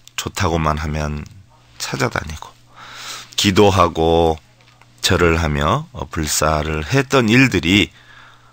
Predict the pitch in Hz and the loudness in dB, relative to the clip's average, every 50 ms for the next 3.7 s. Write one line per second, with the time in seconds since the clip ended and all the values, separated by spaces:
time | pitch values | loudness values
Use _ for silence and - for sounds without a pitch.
0 | _ - - - - 76 78 78 73 73 - - - - - _ _ _ _ _ | _ -10 -8 -4 -2 0 0 0 0 -2 -4 -8 -18 -20 -20 _ _ _ _ _
1 | _ - - 87 82 - 90 101 113 113 - 107 101 95 92 95 104 110 - - | _ -10 -10 -8 -4 0 2 2 2 2 0 0 0 2 2 0 0 -4 -8 -10
2 | - - - 85 82 80 76 - - - 78 76 73 73 73 - - 78 - - | -12 -12 -12 -10 -12 -12 -12 -8 -6 -4 -4 -2 -4 -4 -6 -6 -4 -2 -2 -2
3 | - 71 76 73 73 73 71 71 71 78 76 78 78 | -2 -2 -4 -4 -4 -4 -4 -2 -2 0 -2 -2 -4